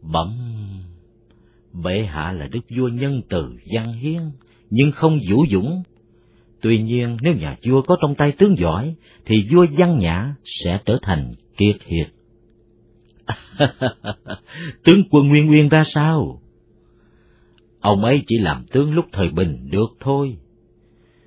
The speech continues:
Thế còn Cung Tuyên Vương Trần Kính? Ông ấy là tướng kiệt hiệt.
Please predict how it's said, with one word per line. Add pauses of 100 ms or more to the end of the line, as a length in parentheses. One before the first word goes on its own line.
(300)
Thế
còn (120)
Cung
Tuyên
Vương
Trần (100)
Kính? (1400)
Ông
ấy
là
tướng
kiệt
hiệt.